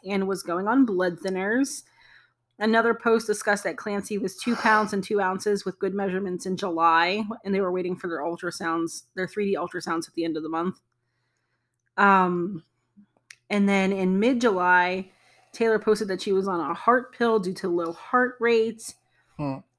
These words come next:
Speaker 1: And then on September second, the post got even weirder. Um, so there's one where Wade is thanking, um, this friend for making something. I couldn't tell what it was.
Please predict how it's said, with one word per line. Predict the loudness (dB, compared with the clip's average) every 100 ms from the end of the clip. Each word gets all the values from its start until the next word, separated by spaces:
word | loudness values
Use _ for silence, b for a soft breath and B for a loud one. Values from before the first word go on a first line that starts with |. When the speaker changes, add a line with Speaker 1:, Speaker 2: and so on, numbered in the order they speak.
| 0
Speaker 1:
And | 2
then | 4
on | 2
September | 0 -2 0 0
second, | 0 -2 -2 -4 -4
the | -8
post | -4 -4 -2
got | -2
even | -2 0 -2
weirder. | 0 0 2 0 0 -6 _ _ _ _ _ _ _ _ _ -20 -18 2
Um, | 6 8 6
so | 4
there's | 2 2
one | 4 4 4 0 2
where | 2 4 4 4 2 -4 b b b b b _
Wade | 4 6 6
is | 4 2
thanking, | -4 -4 -4 0 0 2
um, | 0 2 4 4 2 -2
this | -4 -6
friend | -6 0 0 2 2 0 -4 _ _ _ _ _ _ _
for | -2 2
making | 4 4 2 0
something. | -2 -4 -4 -4
I | -4
couldn't | -4 -4 -4
tell | -4 -6
what | -4 -4
it | -2
was. | -2 -2 -4